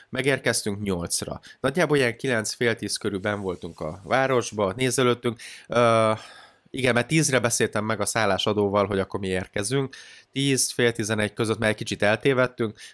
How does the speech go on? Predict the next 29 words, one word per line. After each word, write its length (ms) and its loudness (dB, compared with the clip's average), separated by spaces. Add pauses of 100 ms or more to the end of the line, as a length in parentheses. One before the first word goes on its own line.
ott 180 -14
megérkeztünk, 1000 0
most 220 -12
így, 120 -10 (260)
de 180 -4
lehet, 160 4
hogy 100 -2
tizenegyre 480 0
érkeztünk, 420 -2
meg 80 -2
valami 200 0
tíz 180 2
vagy 100 2
tizenegy 280 -2
között 500 -4
volt 320 -2
valami, 460 -2 (340)
nem, 220 0
tizenegy, 560 0
tizenegy 420 2
volt, 280 2
nem 80 -4
akarok 240 -6
hülyeséget 320 -6
beszélni, 400 0 (260)
megérkeztünk. 1000 0 (240)
Ö, 400 2 (280)
ott, 300 0
ö, 300 6